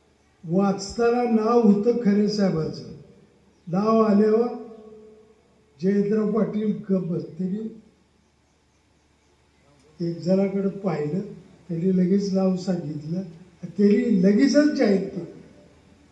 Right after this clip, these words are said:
असं एकंदरीत राजकारण त्या तिकिटामध्ये घडलं, कारण वरिष्ठ लोकाला आपलं काय पडलेलं नसतंय. कारण आम्हाला दरवेळचा अनुभव आहे,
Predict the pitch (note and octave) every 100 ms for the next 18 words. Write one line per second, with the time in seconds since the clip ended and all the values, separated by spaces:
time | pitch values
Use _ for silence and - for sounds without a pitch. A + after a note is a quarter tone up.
0 | _ _ _ _ E3+ F3+ A3+ A#3 A3 A#3
1 | A3 A3+ A3 A3 G#3 F#3+ E3 G3+ G3 A3
2 | A3 - - - _ _ _ _ _ _
3 | - F#3 F3+ F3 - F3+ F3+ F#3 F#3 F#3
4 | E3+ E3+ E3 D3 F#3 - - - - _
5 | _ _ _ G3 A3+ B3 A3 A3 A#3 -
6 | - B3 A3+ G#3+ G3+ E3 - - - -
7 | - - - _ _ _ _ _ G3 F3+
8 | A3 A#3+ A#3+ B3 B3 A#3 G#3 G#3+ A3+ G#3+
9 | F3 - - - - - - - _ _
10 | _ _ _ _ _ _ _ _ _ _
11 | F#3+ G#3+ G#3+ A3+ B3 B3+ F3 G#3 B3 B3+
12 | B3 A#3+ B3+ B3+ A3+ G3 G#3+ G#3 E3+